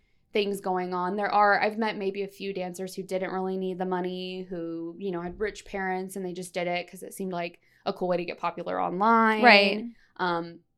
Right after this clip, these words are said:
Speaker 1: but honestly, most of the time, those dancers don't last very long anyway, 'cause I don't think the environment is usually what they think it's going to be.
Speaker 2: Right. I feel like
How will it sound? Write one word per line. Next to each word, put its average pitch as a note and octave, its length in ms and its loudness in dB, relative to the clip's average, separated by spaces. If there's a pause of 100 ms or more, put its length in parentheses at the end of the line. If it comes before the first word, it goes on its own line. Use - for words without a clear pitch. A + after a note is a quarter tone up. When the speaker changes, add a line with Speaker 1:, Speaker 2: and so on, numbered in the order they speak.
(160)
Speaker 1:
but A#3 140 4
honestly, D4+ 360 0
most A#3 180 2
of - 60 -8
the B3+ 40 0
time, A3+ 140 2
those A3+ 120 -2
dancers A#3+ 360 -4
don't F#3 220 -4
last F3+ 260 -2
very F#3 200 -2
long F3 300 -2
anyway, F#3+ 520 -2
'cause F#3+ 180 -8
I F3+ 100 0
don't F3+ 200 -4
think G3 180 -8
the G3 100 -2
environment E3+ 640 -2
is E3 160 -10
usually D#3+ 300 -10
what - 140 -8
they - 100 -12
think - 220 -16
it's - 120 -16
going - 220 -12
to - 80 -16
be. - 320 -16
Speaker 2:
Right. C4+ 220 10
I A#3 100 8
feel C4 440 6
like A3+ 500 6